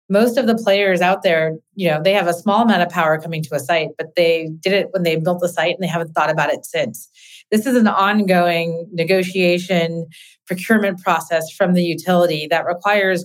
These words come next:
core expertise in this area. The other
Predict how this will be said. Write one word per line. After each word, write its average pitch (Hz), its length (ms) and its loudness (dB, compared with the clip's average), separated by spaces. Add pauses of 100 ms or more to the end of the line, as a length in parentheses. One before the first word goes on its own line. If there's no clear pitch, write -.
core 165 140 0
expertise 147 520 -12
in 151 60 -20
this 143 160 -12
area. 135 360 -6 (560)
The 220 140 2
other 254 340 2